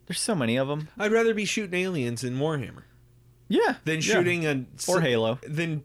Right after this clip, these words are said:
Speaker 2: another game where you've got an M sixteen.
Speaker 1: Yeah, I just,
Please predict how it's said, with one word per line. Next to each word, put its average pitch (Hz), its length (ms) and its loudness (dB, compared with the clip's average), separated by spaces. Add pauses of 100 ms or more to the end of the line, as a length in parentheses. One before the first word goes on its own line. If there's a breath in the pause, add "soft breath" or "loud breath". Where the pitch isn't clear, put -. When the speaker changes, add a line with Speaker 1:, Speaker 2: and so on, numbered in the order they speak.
Speaker 2:
another 151 380 0
game 156 240 -2
where 135 80 0
you've 123 120 0
got 127 160 0
an 123 100 -4
M 123 140 -4
sixteen. 117 500 -10 (100)
Speaker 1:
Yeah, 160 200 2
I 143 120 2
just, 160 380 -4